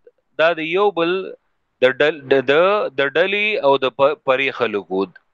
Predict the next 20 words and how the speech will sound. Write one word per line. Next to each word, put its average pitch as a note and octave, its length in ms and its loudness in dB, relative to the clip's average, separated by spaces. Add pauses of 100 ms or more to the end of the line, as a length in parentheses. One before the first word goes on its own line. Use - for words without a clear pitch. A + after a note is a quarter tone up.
(460)
څنګه E3 220 -4
چې E3 80 -4
ورته D3+ 240 0 (480)
هغه A#2+ 240 2
ډله D#3 200 4 (120)
پره C#3 240 2
وي، C#3 220 -2 (640)
دا C3+ 160 8
د E3 200 -2
یو G#3 180 4
بل F3 160 0
د C3+ 200 0
ډلې F#3 300 -2 (600)
پرې C#3 200 -2 (100)
خلکو. A2 440 -2 (1500)
نو B2 120 4
موالی D#3 500 2
لتیم F3 420 -4 (140)
قریش D#3+ 380 0 (180)
بالحلف. A#2+ 560 -2